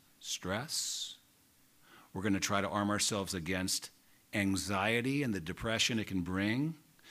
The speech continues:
And in short, and to be very direct,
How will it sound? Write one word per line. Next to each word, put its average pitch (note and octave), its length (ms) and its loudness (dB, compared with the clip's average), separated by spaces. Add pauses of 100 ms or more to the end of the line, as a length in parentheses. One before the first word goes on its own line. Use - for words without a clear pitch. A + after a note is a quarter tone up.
(160)
And B2 120 8
in A#2 80 10
short, D3 420 8
and C3 100 0
to A2 60 2
be G#2+ 120 2
very G#2+ 340 8
direct, F#2+ 760 0